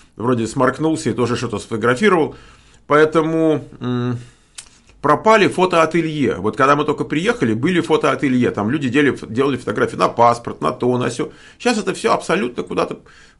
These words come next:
я даже не знаю, я остались, ни одного фотоателье не знаю.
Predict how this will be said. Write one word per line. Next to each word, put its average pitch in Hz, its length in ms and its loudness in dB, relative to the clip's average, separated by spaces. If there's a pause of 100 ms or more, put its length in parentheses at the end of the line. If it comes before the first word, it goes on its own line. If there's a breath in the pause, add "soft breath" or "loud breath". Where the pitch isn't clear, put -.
(120)
я 139 200 0
даже 120 160 -2
не 185 60 0
знаю, 185 180 2
я 120 80 2
остались, 143 360 -2
ни 120 160 -6
одного 190 300 0
фотоателье 151 520 0
не 104 100 -2
знаю. 92 280 -8